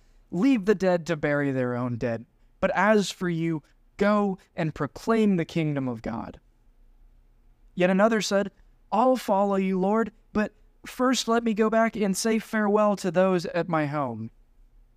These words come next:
Jesus said to him, 'No one who puts his hand to the plow and looks back is fit for the kingdom of God.'"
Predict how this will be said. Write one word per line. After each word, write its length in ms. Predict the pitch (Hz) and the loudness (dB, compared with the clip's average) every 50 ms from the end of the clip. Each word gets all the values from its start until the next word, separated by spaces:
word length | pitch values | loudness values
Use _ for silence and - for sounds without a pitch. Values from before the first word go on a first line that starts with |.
| - - _ _ _ _ _ _ _ _ - _ - | -20 -20 _ _ _ _ _ _ _ _ -20 _ -4
Jesus 360 | - 190 202 185 190 180 - | 0 0 2 2 2 0 0
said 240 | - 202 180 165 - | 2 2 2 2 2
to 80 | 160 151 | -2 0
him, 440 | 139 175 185 165 135 127 123 123 - _ - _ _ _ _ - _ _ - - _ - | 0 2 2 2 2 0 -2 -6 -8 _ -20 _ _ _ _ -20 _ _ -20 -20 _ -8
'No 240 | - 139 151 185 208 | -4 0 2 2 2
one 280 | 220 226 220 220 214 214 | 4 2 2 4 4 4
who 180 | 185 180 185 | 2 2 -2
puts 260 | 165 - 180 160 - - | -2 0 -2 -2 -2 -2
his 200 | 151 131 123 - | -6 -6 -6 -6
hand 540 | - 175 175 180 185 185 185 190 190 180 _ _ _ _ _ - | -6 -4 -2 0 0 0 0 -2 -2 -4 _ _ _ _ _ -8
to 120 | - 190 | -6 -2
the 80 | 180 - | -2 -2
plow 580 | - - 156 135 131 127 123 123 120 131 143 - - | -2 0 0 0 0 0 -4 -6 -6 -8 -10 -4 -2
and 240 | 156 139 131 131 143 | 0 0 0 2 2
looks 260 | 180 185 - - - | 0 0 0 -4 -6
back 520 | - - 120 110 - - - - - _ _ _ _ _ - | -2 -2 -2 -2 -4 -8 -10 -14 -20 _ _ _ _ _ -4
is 300 | - 156 139 - - - _ | -4 -4 -4 -4 -8 -18 _
fit 360 | _ - 170 127 - - - _ _ _ _ _ _ _ _ _ _ _ - | _ 0 0 0 -2 -4 -16 _ _ _ _ _ _ _ _ _ _ _ -14
for 160 | - - 156 | -4 -2 0
the 100 | 131 131 | 0 2
kingdom 400 | 117 - 135 120 120 117 113 110 104 | 2 2 2 2 2 2 0 -2 -4
of 100 | - - | -4 -4
God.'" 440 | - 117 113 - - - - - - | -4 -4 -4 -4 -6 -8 -10 -10 -12